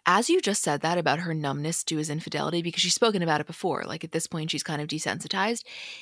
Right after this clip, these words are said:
If you go back to that episode when she's on the phone with Kim in the gym, she's sobbing. Like, you hear when Kim's standing up after the initial conversation,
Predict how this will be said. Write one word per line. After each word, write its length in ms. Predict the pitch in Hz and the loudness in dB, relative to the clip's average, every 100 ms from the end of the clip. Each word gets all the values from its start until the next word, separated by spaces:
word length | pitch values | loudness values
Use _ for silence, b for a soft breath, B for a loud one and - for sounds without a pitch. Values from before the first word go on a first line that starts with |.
| B | B
If 180 | 220 - | 2 4
you 140 | 440 | 2
go 180 | 247 190 | 4 4
back 280 | 190 160 175 | 6 4 2
to 80 | 185 | 0
that 200 | 151 - | 0 0
episode 520 | 131 170 - 175 180 | -2 -2 0 0 0
when 220 | 160 147 | -2 -2
she's 180 | 151 170 | -4 0
on 140 | 147 156 | 0 0
the 80 | |
phone 240 | 165 147 151 | -2 -2 -2
with 180 | 156 - | -6 -6
Kim 220 | 156 147 | -4 -4
in 80 | 143 | -4
the 100 | 147 | -4
gym, 380 | 120 98 185 214 B B B B - | -2 -2 -2 -6 B B B B 4
she's 420 | - 277 277 - | 6 6 2 -2
sobbing. 800 | - - - - 175 175 - 107 | 0 4 6 6 6 4 0 -4
Like, 180 | 175 180 | -6 -2
you 100 | 220 | -2
hear 300 | 202 254 151 | 2 2 2
when 180 | 143 175 | 0 -4
Kim's 300 | 208 208 208 | 0 2 2
standing 360 | 214 180 175 | 2 2 2
up 160 | 151 156 | 0 2
after 260 | 131 165 170 | 0 0 0
the 220 | 156 147 | 0 0
initial 340 | 156 156 160 | 0 0 0
conversation, 640 | 170 143 160 135 - 127 | 0 -2 0 -2 -2 -6